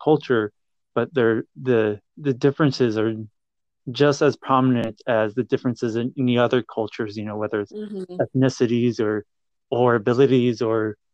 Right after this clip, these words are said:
Speaker 1: gender or whatever it is, even though there's similarities, there's differences. And so I hope those, yeah, we really see that so we can kind of get out of those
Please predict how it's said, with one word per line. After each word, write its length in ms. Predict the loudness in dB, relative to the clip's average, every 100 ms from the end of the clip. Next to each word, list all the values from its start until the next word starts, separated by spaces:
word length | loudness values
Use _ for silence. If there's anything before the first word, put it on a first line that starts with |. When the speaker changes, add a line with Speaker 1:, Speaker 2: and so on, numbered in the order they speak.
| _ _
Speaker 1:
gender 560 | 0 0 2 2 2 0 -2
or 240 | -4 -4 -8
whatever 500 | -2 0 0 0 2
it 60 | 6
is, 340 | 6 4 2
even 180 | -2 0
though 140 | 0
there's 160 | -2 -6
similarities, 800 | -4 -2 2 4 4 2 -2 -6 -14
there's 100 | -2
differences. 540 | -2 -2 -8 -8 -8
And 160 | -8 -8
so 320 | -2 0 -2 _ _ -6
I 80 | -2
hope 220 | 0 -2 2
those, 400 | 2 2 -2 -10 _ _ _ _ _ _ _ _ _ _ _ 0
yeah, 200 | 2 4
we 140 | 2 4
really 320 | 4 4 2
see 240 | 2 2
that 260 | 4 2 0
so 340 | 0 0 0 _ _ -10
we 80 |
can 160 | -4 -4
kind 200 | 0 2
of 120 | 2
get 260 | 4 4 4
out 280 | 4 2 2
of 180 | 0 0
those 440 | 0 0 0 -6